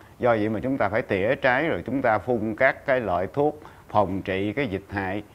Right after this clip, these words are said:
Đặc biệt nhất là trong cái mùa nắng này thì chúng ta thấy các cái loại côn trùng chết hút, thí dụ như rệp sáp, rồi rầy mềm, rồi cái con, à, bọ nhảy ở trên sầu riêng,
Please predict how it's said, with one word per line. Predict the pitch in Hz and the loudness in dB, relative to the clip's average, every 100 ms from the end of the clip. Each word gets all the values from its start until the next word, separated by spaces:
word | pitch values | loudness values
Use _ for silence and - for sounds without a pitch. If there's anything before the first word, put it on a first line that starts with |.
| - - - | -20 -10 -6
Đặc | 101 104 | -4 -2
biệt | 104 127 | -2 0
nhất | 151 143 | 0 0
là | 95 | 0
trong | 107 101 | 0 0
cái | 131 | -2
mùa | 95 | -2
nắng | 95 120 175 | -2 -2 -2
này | 131 85 | -2 -2
thì | 90 | -4
chúng | 127 | 0
ta | 120 | 0
thấy | 104 131 131 - - - - - | 0 -2 -4 -8 -20 -20 -20 0
các | 139 143 | 2 4
cái | 151 | 2
loại | 104 90 104 104 - | 4 4 2 -2 0
côn | 127 110 107 | 2 4 0
trùng | 110 87 | -2 -2
chết | 107 143 | -4 -2
hút, | 151 151 - - | -2 -4 -6 -4
thí | 151 | -2
dụ | 113 | -2
như | 95 110 98 | -2 -4 -4
rệp | 90 - | -6 -8
sáp, | - 135 131 156 - | -2 2 2 0 -4
rồi | 95 87 85 | -6 -4 -2
rầy | 92 | -2
mềm, | 82 95 98 90 85 - - - - | -2 -4 -2 -4 -6 -12 -20 -16 -8
rồi | 95 | -4
cái | 113 135 | -2 0
con, | 123 107 104 | 2 0 0
à, | 104 | -2
bọ | 90 85 | -2 -2
nhảy | 98 92 95 156 | -2 -2 -2 -2
ở | 127 | -2
trên | 113 107 | -2 -4
sầu | 98 87 | -4 -4
riêng, | 101 107 | -2 -2